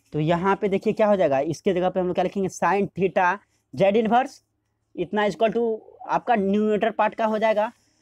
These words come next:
sin theta लिखेंगे क्योंकि e to the power j theta minus e to the power minus j theta बट्टे टू जे क्या होता है, sin theta होता है। तो इसके sin theta into z inverse, z inverse दोनों में रह जाएगा बाहर,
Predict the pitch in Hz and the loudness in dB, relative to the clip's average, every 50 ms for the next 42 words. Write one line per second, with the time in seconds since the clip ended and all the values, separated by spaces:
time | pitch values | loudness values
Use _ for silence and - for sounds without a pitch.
0 | _ _ _ - 190 214 220 214 240 247 240 240 214 247 240 240 240 254 - 233 | _ _ _ -2 0 0 2 2 2 2 2 2 0 0 0 0 -2 -2 -2 -4
1 | 214 220 233 226 226 220 220 226 233 208 226 - 233 220 214 226 202 165 220 226 | -4 -2 -4 -4 -2 -2 -2 -2 -2 -4 -2 0 0 0 2 0 0 2 0 0
2 | 202 226 202 233 226 214 208 208 220 226 226 - 240 196 208 214 220 214 214 214 | 0 -2 -2 -2 -2 0 -2 0 0 -2 -2 -2 -4 -6 -6 -6 -4 -4 -2 -2
3 | 220 220 175 196 208 185 226 220 - 220 214 185 208 202 - 214 170 - 214 214 | -2 -2 -2 -2 -2 0 -2 -2 -2 -2 0 0 0 -2 -2 -4 -6 -6 -8 -2
4 | 185 220 214 214 262 262 247 - 202 175 151 - - 175 196 - 208 214 - 220 | -2 0 0 2 2 2 2 2 2 0 0 0 0 0 0 0 -2 0 2 0
5 | 220 214 240 233 226 220 220 - _ _ _ _ _ _ _ - 185 160 - - | 2 2 2 0 0 -2 -4 -8 _ _ _ _ _ _ _ -8 -6 -4 -2 -4
6 | 196 - - 208 208 226 190 240 226 240 220 220 214 - 262 294 220 160 208 202 | -4 0 0 0 2 2 2 2 2 2 2 0 0 0 0 -2 2 2 2 2
7 | 196 208 208 185 208 214 175 165 202 202 196 185 196 196 180 - 190 196 196 196 | 2 2 0 2 0 0 0 0 -2 -2 -2 -2 -4 -4 -4 -4 -4 -4 -4 -2
8 | 196 190 190 190 185 175 175 156 160 160 175 165 156 | -2 -2 -2 -2 -2 -2 -2 -4 -4 -4 -2 -4 -6